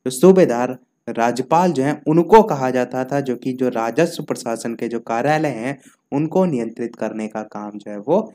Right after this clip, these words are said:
करते थे। तो आपका ऑप्शन नंबर सी जो है वो बिल्कुल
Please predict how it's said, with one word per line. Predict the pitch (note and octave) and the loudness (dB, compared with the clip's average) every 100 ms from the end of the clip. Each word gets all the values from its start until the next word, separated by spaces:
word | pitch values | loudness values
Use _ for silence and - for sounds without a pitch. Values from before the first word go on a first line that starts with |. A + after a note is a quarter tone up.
| _ _ | _ _
करते | C3+ B2+ A2 | 0 2 -2
थे। | G#2+ G2+ | -4 -10
तो | G2+ _ _ A2 | -12 _ _ -10
आपका | G#2+ - A2 | -10 -8 -8
ऑप्शन | G#2+ - A2+ | -8 -14 -12
नंबर | G#2+ C3 E3+ - _ _ - | -6 -4 -4 -6 _ _ -10
सी | - G3+ | 0 2
जो | D3 A2 | 2 -2
है | |
वो | G#2+ G#2+ | -6 -8
बिल्कुल | G2+ - F3+ | -10 -4 -2